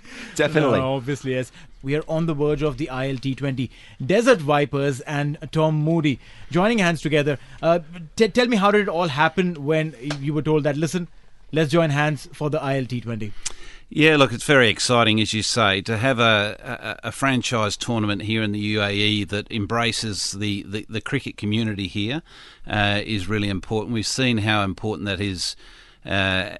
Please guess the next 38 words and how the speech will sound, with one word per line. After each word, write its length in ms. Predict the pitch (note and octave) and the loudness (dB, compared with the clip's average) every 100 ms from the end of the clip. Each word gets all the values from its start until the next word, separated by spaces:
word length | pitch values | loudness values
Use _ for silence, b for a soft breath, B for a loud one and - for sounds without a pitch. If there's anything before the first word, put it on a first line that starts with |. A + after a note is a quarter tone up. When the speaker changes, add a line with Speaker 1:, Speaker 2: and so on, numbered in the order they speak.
| - | -10
Speaker 3:
you 160 | A#2 | -4
know, 120 | G#2 | -4
how 200 | F#2+ A2 | -2 0
that's 220 | G#2 G#2+ - | 0 -2 -2
folded, 640 | B2 A2 G#2+ G2 F2 F2+ | 0 0 0 -4 -6 -8
uh, 60 | B2+ | -2
uh, 320 | A2 G2+ A2 | -2 0 -2
unfolded 640 | A#2 A#2+ G2+ A#2+ A2 G2+ E2 | 0 0 2 0 0 -2 -6
throughout, 540 | - A2 G#2 - - | -2 0 0 -4 -4
uh, 260 | A2 G2+ G2 | -2 0 -2
the 160 | G2 | -6
cricketing 460 | A2 C#3 A#2 G#2 G2+ | -4 -2 -2 -2 -2
world 340 | G#2+ G#2+ G#2+ | 0 0 -2
with 180 | F#2+ F#2+ | -4 -4
the 140 | G2+ G2+ | -2 0
I 140 | G#2 | 0
P 240 | - G2+ | -2 -4
L, 320 | G2+ G#2 G#2+ G2 | -2 0 0 0
with 220 | F#2+ F2 | -4 -6
the 80 | G#2 | -8
Caribbean 640 | A2+ G#2+ F#2+ G#2+ G#2+ G2+ | -2 -2 0 -2 -2 -2
League, 440 | G2+ G#2 G#2 G2 - B B B B B | -2 0 -2 -4 -10 B B B B B
uh, 120 | G2 | -2
the 80 | G2 | 0
Big 240 | E2+ G2+ | 0 2
Bash 300 | A2+ A2 - | 4 4 4
in 80 | A2+ | 0
Australia 440 | G#2+ - G#2+ G2+ G2+ | 0 0 0 0 0
and 140 | G2+ | -2
so 120 | - | 0
on 120 | A2+ | 0
and 80 | G#2 | 0
so 220 | - A2+ | 0 -2
forth. 360 | G#2 G#2 F#2 - | -2 -4 -6 -6
To 160 | - G#2+ | -4 0
have 280 | C3+ C3+ - | 2 0 2
their 280 | A#2+ A#2 | 2 2
standalone 920 | G#2+ - B2+ A#2+ A2 A2+ A#2+ B2 A#2 | 0 0 2 2 0 2 2 4 2